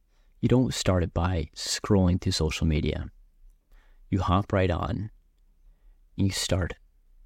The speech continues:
to go into the storm.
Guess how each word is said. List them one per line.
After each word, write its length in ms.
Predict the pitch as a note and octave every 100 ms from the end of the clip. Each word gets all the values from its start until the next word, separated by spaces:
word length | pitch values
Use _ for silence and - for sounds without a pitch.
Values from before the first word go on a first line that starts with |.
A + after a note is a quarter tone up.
| _ - - - - _ _ _ _ - - - _
to 100 | -
go 260 | - G2+ F#2
into 320 | E2 D#2+ -
the 80 | -
storm. 460 | - E2+ - -